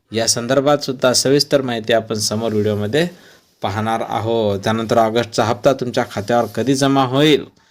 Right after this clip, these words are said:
किती जमा होईल, या संदर्भात सुद्धा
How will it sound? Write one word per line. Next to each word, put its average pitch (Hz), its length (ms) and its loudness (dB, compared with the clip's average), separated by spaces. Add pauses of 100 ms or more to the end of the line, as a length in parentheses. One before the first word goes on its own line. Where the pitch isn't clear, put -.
(460)
किती 202 240 -2
जमा 196 280 6
होईल, 160 380 2 (300)
या 113 160 -4
संदर्भात 131 480 -2
सुद्धा 135 420 0